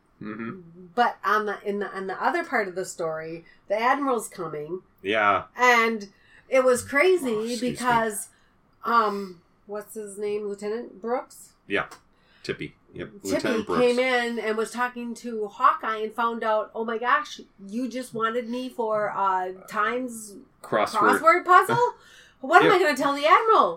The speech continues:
Speaker 1: If he
Speaker 2: What?"
Speaker 1: finds out, I'm gonna be held, h-, uh, hung from the yardest, the highest, um,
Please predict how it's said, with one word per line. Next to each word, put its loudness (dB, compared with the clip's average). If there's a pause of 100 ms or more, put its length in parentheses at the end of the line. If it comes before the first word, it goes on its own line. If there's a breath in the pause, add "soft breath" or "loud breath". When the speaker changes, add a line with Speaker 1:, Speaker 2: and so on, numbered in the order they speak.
Speaker 1:
If 8
he 10
Speaker 2:
What?" 4
Speaker 1:
finds 6
out, 8
I'm 2
gonna 4
be 4
held, 6 (420)
h-, -6 (100)
uh, 2
hung 0
from -4
the 2
yardest, 2 (280)
the -6
highest, 0
um, 0